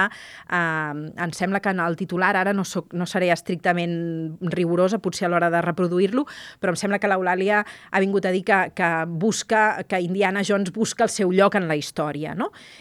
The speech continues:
I m'ha agradat molt aquesta, aquesta manera de sintetitzar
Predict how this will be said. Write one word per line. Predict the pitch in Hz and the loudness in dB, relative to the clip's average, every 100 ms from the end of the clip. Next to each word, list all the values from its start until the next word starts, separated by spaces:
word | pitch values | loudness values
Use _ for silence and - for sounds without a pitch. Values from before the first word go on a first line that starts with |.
| - | -2
I | 208 | 6
m'ha | 220 | 6
agradat | 233 240 240 | 8 8 6
molt | 220 233 208 | 6 6 6
aquesta, | - 185 - 185 170 165 98 - | 4 -2 0 0 2 0 -2 -4
aquesta | 147 175 - | -4 -6 -4
manera | 190 185 185 | -2 -2 -2
de | 196 | -2
sintetitzar | - 196 190 180 175 151 190 190 | -2 -2 -2 -2 -4 0 2 2